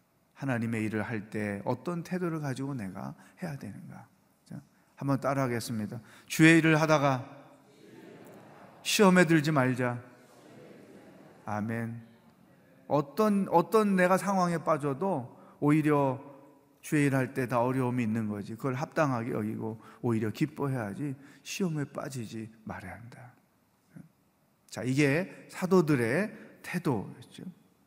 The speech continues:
그런데 이제 두 번째, 에,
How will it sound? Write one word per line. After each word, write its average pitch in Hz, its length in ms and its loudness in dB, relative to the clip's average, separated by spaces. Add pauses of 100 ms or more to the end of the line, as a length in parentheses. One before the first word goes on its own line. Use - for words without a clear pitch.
(1600)
그런데 196 320 6
이제 123 200 2
두 180 160 4
번째, 175 440 6 (1500)
에, 143 600 2